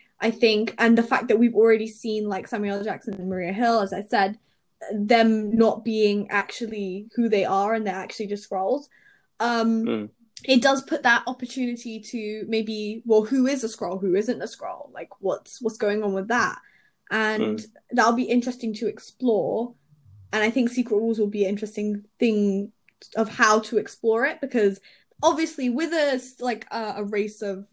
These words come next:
Speaker 1: like, anything, like, any intergalactic being, whether it be humans, uh, the Kree,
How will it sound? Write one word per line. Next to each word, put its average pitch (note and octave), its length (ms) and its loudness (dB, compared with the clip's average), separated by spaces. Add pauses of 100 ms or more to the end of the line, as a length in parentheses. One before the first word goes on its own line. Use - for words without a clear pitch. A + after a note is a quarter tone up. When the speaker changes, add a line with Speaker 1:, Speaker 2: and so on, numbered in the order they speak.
(140)
Speaker 1:
like, F#3+ 240 -6
anything, G3+ 480 -4
like, G3+ 200 -10
any G3+ 200 0
intergalactic G#3 840 -4
being, F#3+ 200 -2
whether F#3+ 200 0
it F#3+ 40 -2
be F#3 80 -2
humans, F#3+ 760 -2 (520)
uh, F#3 200 4
the G3 120 -6
Kree, B3 880 2